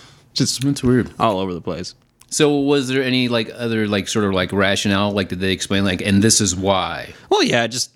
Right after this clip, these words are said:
Speaker 1: endings.
Speaker 2: Oh.
Speaker 1: They're gonna, they want a
Speaker 2: Interesting.
Speaker 1: policy of no smoking at all. You know, they, you know, they did pretty good with the no corona. They're like, "Fuck, we're an island, aren't we?" And, uh, so they're like, "Let's do some more cool shit."
Speaker 2: Yeah.
Speaker 1: And they're like, "It's gonna suck for a while,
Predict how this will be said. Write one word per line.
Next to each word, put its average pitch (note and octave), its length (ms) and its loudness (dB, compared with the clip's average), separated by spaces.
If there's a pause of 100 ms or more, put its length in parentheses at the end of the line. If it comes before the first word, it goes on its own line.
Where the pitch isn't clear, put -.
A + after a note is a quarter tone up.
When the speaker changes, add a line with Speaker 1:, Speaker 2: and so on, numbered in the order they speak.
(220)
Speaker 1:
endings. B2+ 420 0
Speaker 2:
Oh. B2 60 -12
Speaker 1:
They're C#3+ 120 0
gonna, C3+ 260 0
they C3 140 -6
want C#3 200 -2
a - 20 -2
Speaker 2:
Interesting. B2+ 160 -2
Speaker 1:
policy B2+ 380 -2
of A2+ 120 -2
no A#2 200 2
smoking G#2+ 480 -2
at G#2 80 -2
all. G2+ 340 0
You A2 80 0
know, G#2+ 280 -2
they, A2 180 2 (400)
you A2 100 -6
know, G#2 160 -4
they A2+ 240 -2
did A#2 240 0
pretty A2+ 220 -2
good A2 200 2
with A2 200 -2
the G#2+ 100 -6
no G#2+ 160 0
corona. G#2 380 -2
They're G2+ 120 0
like, G#2 200 -2
"Fuck, - 400 -4
we're D#3 160 -4
an D3 60 0
island, D#3+ 300 -2
aren't D3 180 -4
we?" G#2 180 -8 (400)
And, B2 440 2
uh, A2+ 440 0 (480)
so B2+ 200 -2
they're B2+ 140 2
like, C3 200 4
"Let's C3 180 0
do D3 120 0
some C#3 180 -2
more D3 140 2
cool G#2 280 -2
shit." G2+ 320 -2 (160)
Speaker 2:
Yeah. A2 320 2
Speaker 1:
And F2+ 180 -8
they're A2+ 100 0
like, A2+ 240 0 (840)
"It's - 120 -8
gonna G#2+ 120 -6
suck - 340 0
for F3 180 -2
a D#3 60 0
while, C#3 460 -2